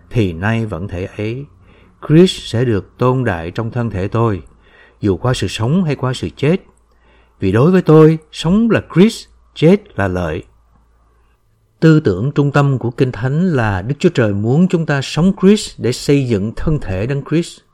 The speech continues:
Điểm chính yếu của đời sống Cơ Đốc chúng ta là sống Chris. Sống Chris phải là mục tiêu chính của chúng ta.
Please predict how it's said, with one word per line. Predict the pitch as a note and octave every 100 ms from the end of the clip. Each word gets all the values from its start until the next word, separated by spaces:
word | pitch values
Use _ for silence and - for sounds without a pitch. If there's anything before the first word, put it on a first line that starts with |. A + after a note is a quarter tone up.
| _ _ _ _ _ _ _
Điểm | A#2+ A#2+ E3+
chính | F#3+ A3
yếu | G#3 G#3 G#3+
của | F#3
đời | C3+ G#2
sống | - E3+ G3
Cơ | D#3+
Đốc | E3+ F3+
chúng | - F3
ta | D3+ D3+ D3+
là | B2 F2+
sống | - - C#3 D#3
Chris. | D3+ F3+ - - _ _ _ _ _ _ _ _
Sống | - G#3+ A3
Chris | G#3+ A#3 - _ _ _
phải | A2+ D3
là | C3+
mục | A2 -
tiêu | - D#3 D3+
chính | F3+ A#3
của | C4 F#3+
chúng | D3+ C#3+
ta. | D3 B2